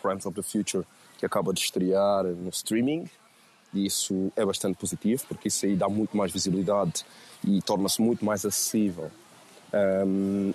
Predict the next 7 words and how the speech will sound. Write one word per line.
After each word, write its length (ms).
a 60
diferentes, 920
a 60
diferentes, 1900
eh, 100
públicos, 680
né? 160